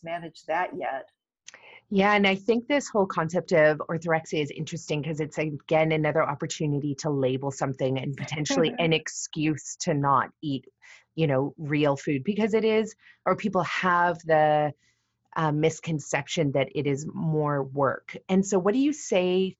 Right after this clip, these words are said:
Speaker 2: to people that come to you, and what's the advice that you give? You've written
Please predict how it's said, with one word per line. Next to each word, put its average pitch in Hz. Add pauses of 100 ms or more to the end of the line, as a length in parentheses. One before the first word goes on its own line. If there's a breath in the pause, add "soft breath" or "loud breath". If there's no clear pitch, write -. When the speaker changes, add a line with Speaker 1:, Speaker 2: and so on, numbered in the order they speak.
(160)
Speaker 2:
to 156 (300)
people 147
that 147
come 139
to 147
you, 147
and 147
what's 156
the 175
advice 143
that 156
you 156
give? 131
You've 151
written 156